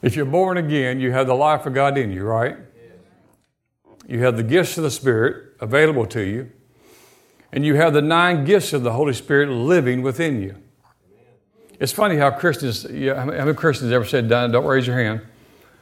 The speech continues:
but you know someone who said this, "Lord, I just don't, I just don't, I just, I don't have patience."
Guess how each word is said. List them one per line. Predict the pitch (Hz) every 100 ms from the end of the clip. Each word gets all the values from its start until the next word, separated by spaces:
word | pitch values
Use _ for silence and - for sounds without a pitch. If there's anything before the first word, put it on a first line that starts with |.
| _
but | -
you | 139
know | 127 143
someone | - 120
who | 110
said | - 131
this, | 113 101 -
"Lord, | 110 117 131 123
I | 113
just | 123 110
don't, | 107
I | 107
just | 120 110
don't, | 117 110 -
I | 120
just, | 117 107 -
I | 117
don't | 127
have | 107 98
patience." | 113 113 - -